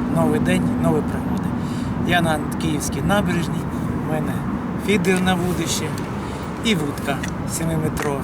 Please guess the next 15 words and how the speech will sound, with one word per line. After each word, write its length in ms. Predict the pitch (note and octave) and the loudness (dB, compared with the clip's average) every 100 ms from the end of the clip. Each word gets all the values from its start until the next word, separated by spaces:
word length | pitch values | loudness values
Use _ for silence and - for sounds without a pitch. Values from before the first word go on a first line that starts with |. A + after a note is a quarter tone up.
| - | 2
Фідерним 440 | G#3+ D#3+ - D#3 D3+ | 2 4 2 0 -2
вудлищем 400 | G3 G3 - E3 | 0 0 0 0
буду 220 | D#3 D3+ | 0 0
намагатися 640 | D3 C#3 C#3 E3 F#3 D#3+ D#3 B2+ | -2 -2 -2 -2 0 -2 -2 -2
піймати 440 | C#3 D#3 E3 D#3 D3 - - - | -2 -2 -2 -4 -4 -4 -4 -2
на 80 | D3+ | -2
живця 420 | C#3+ C#3+ - F#3+ F#3 - | 0 0 2 0 0 -2
якогось 420 | C3+ E3 E3+ - | 0 0 0 0
хижака. 400 | F3+ D#3+ E3+ B2+ A2 - - - - - - - - - - | 0 0 0 -2 -2 -4 -4 -4 -4 -4 -4 -4 -4 -6 -2
А 80 | F3 | 0
вудкою 400 | G3 A#3+ - F#3+ E3+ | 0 0 0 -2 0
буду 200 | F#3+ G3+ F3+ - - | 0 0 -2 -2 -2
намагатися 580 | B2+ - D#3+ F3+ E3+ D#3+ | -2 0 0 0 0 0
піймати 520 | D3 - - A3 G3+ | 0 0 2 2 2
бичка. 460 | D#3 E3 - G3 | 2 2 4 4